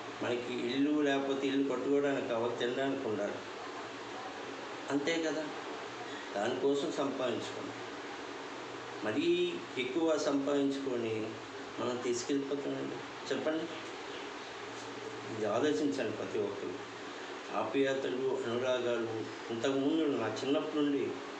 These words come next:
ఎప్పుడు నైన్టీ, నైన్టీ, నైన్టీ టూలో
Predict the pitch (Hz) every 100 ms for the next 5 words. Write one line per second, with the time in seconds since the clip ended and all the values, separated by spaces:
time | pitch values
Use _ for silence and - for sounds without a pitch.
0 | - - - - - - - - 110 107
1 | 143 139 143 139 - - - - - 131
2 | 120 143 147 147 139 - - - - -
3 | - - - - 113 127 139 147 156 151
4 | 147 131 131 127 127 123 120 120 131 139
5 | 135 139 135 147 123 98